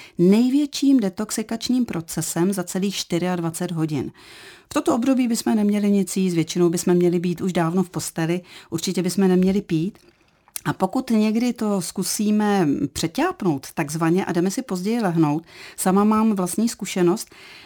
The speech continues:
že mám takovou zimu úplně až do kostí a nejsem schopná se vůbec zahřát, protože jakmile se organismus detoxikuje,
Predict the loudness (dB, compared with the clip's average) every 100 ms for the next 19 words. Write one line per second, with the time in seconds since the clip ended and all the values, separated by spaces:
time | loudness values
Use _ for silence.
0 | -2 2 4 4 4 2 0 -4 -2 0
1 | 0 2 2 4 4 2 0 -2 0 0
2 | -2 -2 -4 -6 -4 -4 0 2 4 2
3 | 0 0 -2 0 0 0 -2 -4 -4 -2
4 | -2 0 0 -2 -4 -6 -8 -10 -8 -6
5 | -4 -4 -2 -2 -2 -4 -4 -2 -2 0
6 | -2 0 0 0 -4 -6 -6 -4 -6 -2
7 | -2 -2